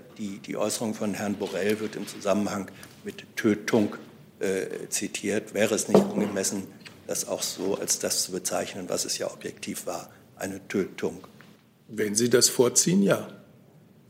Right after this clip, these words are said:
Speaker 2: Ich glaube trotzdem nicht, dass es, äh, am Ende wird das in Amerika untersucht. Es gibt Autopsien, es gibt, äh,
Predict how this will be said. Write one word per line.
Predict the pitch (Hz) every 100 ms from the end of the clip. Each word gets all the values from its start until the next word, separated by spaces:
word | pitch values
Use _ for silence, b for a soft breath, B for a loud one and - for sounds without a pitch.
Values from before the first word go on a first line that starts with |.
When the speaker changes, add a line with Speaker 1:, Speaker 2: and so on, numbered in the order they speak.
| - - - - -
Speaker 2:
Ich | -
glaube | 151 135 143
trotzdem | - 147 - 160
nicht, | 143 139 143
dass | 127
es, | 127 - -
äh, | - 127 123 - - - -
am | 135 139
Ende | 151 165 143
wird | 160
das | 156 -
in | - 131
Amerika | 123 131 151 - 139
untersucht. | - 113 123 113 170 208 - -
Es | 90 -
gibt | - - -
Autopsien, | - 120 - - 165 185 185 180 -
es | 117 - -
gibt, | 117 - - -
äh, | 120 113